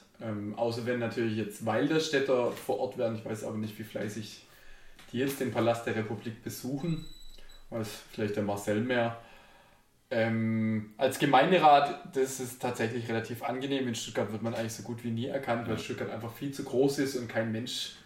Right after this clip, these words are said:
Speaker 1: der sich nicht jetzt super für Kommunalpolitik interessiert, die sechzig Gemeinderäte kennt. Wenn überhaupt vielleicht mal dem Namen nach, wenn man fleißig Zeitung liest, aber
Speaker 2: Ja.
Speaker 1: die draußen zu erkennen, das passiert eigentlich selten. Deshalb wäre ich, was das angeht, schon, schon relativ entspannt,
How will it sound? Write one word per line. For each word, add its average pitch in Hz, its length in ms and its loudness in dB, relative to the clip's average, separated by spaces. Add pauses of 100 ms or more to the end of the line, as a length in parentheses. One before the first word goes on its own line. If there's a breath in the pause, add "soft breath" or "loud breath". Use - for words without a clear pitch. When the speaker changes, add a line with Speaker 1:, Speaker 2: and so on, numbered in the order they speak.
(100)
Speaker 1:
der 113 100 -4
sich 110 180 -6
nicht 113 140 -4
jetzt - 520 -8
super 120 280 -6
für 117 160 -6
Kommunalpolitik 113 680 0
interessiert, 113 360 -4
die 107 60 -4
sechzig 107 420 -6
Gemeinderäte 110 540 0
kennt. 113 340 -4 (560 loud breath)
Wenn 110 160 -2
überhaupt 107 400 2
vielleicht 120 200 0
mal 110 140 2
dem 107 140 0
Namen 139 260 4
nach, 117 260 6
wenn 113 100 -2
man 113 100 0
fleißig 107 360 -4
Zeitung 127 340 -2
liest, 110 320 -4
aber 104 280 -2
Speaker 2:
Ja. 82 80 -8 (460 loud breath)
Speaker 1:
die 123 60 -4
draußen 151 380 2
zu 147 100 4
erkennen, 123 280 4
das 107 140 -2
passiert - 320 -6
eigentlich 107 220 -6
selten. 113 500 -6 (1080 loud breath)
Deshalb 135 240 4
wäre 143 120 10
ich, 143 100 4
was 143 160 6
das 156 180 6
angeht, 139 420 8
schon, 123 580 0
schon 127 180 -4
relativ 123 480 -4
entspannt, 120 720 0